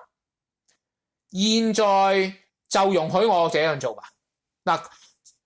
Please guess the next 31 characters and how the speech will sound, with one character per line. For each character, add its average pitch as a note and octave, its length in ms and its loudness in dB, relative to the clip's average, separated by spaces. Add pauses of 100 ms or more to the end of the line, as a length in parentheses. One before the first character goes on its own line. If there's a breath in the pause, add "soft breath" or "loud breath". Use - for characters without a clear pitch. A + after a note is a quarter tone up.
(140)
耶 G3+ 140 0
穌 F4 160 0
嘅 A#3 260 0
回 D#3 180 0
應 G#3+ 240 -2
呢， C4 160 0
甚 F3+ 220 -4
至 G3+ 80 -4
係 F#3 140 0
用 E3+ 120 -6
一 A3 120 -6
個 E3+ 260 0
命 C#3+ 480 -6
令 C#3 280 -12
式 - 160 -4 (180)
嘅 C3+ 440 -2
語 B2+ 320 -12
氣， A#2 360 -6
意 G3 120 -6
思 B3 140 -8
即 A#3 160 -4
係 F#3+ 260 0
話 D#3 280 0 (1400)
就 G#3 220 0
讓 G3 280 0
呢 B3+ 120 -2
件 G3 140 -2
事 E3 160 -2
發 E3+ 120 0
生 F#3+ 220 -2
啦。 F#3+ 220 -4